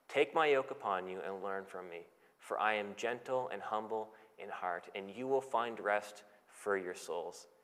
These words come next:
Are you feeling worn out today? Are you feeling tired? Are you feeling exhausted? He's gonna give you rest. Just lean into him today.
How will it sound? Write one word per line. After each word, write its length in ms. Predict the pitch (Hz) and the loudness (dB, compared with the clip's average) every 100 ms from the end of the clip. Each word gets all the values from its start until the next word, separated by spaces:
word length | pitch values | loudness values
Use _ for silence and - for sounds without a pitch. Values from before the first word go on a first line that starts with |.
| _ _ _ | _ _ _
Are 60 | 104 | 0
you 80 | 104 | 2
feeling 320 | 127 123 120 | 4 6 8
worn 220 | 120 113 | 8 10
out 160 | 120 - | 8 8
today? 300 | 147 160 - - - - | 6 6 4 -12 -18 -2
Are 80 | - | 0
you 80 | 107 | 2
feeling 280 | - 127 117 | 2 2 4
tired? 460 | - 113 135 147 - - - - _ - | 8 10 10 6 0 -14 -20 -20 _ 2
Are 60 | |
you 60 | 117 | 4
feeling 260 | 135 131 | 4 4
exhausted? 560 | 120 - 104 113 - 143 - - - - _ _ _ _ _ _ _ _ _ _ _ _ _ _ _ - | 4 8 8 8 4 -4 -6 -20 -20 -20 _ _ _ _ _ _ _ _ _ _ _ _ _ _ _ -10
He's 140 | 123 | -4
gonna 140 | 156 131 | -2 0
give 160 | 131 | 0
you 100 | 120 | 4
rest. 340 | 123 101 - - - - _ _ _ _ _ | 6 6 2 -12 -18 -20 _ _ _ _ _
Just 160 | 110 - | -6 -2
lean 440 | 113 123 131 135 | 0 0 2 2
into 220 | 120 113 | 2 0
him 260 | 107 104 90 | 0 -2 -2
today. 320 | - 95 82 | -4 -2 -2